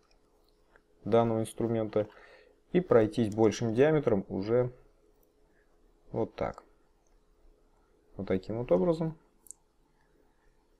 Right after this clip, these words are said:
Если где-то попали на волосы, не переживайте, можно взять просто инструмент ластик.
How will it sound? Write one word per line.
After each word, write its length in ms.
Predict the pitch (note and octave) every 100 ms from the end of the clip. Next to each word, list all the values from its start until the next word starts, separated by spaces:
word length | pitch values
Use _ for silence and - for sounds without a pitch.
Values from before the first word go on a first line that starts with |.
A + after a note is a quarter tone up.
| _ _ _
Если 260 | C3 B2+ A#2+
где-то 260 | A2 G2
попали 440 | G2 G2+ F#2+ G2+ G2
на 160 | A2+
волосы, 500 | C3+ F3+ F3+ - -
не 200 | B2 A2+
переживайте, 840 | G2 G#2+ G2+ G2+ G#2 D3 E3+ F#3 F#3 - -
можно 340 | G2+ G2 F#2+
взять 280 | F#2 F#2+ -
просто 320 | - F2 -
инструмент 500 | F2 - G2+ F#2 E2+
ластик. 460 | F#2+ G#2+ - G#3+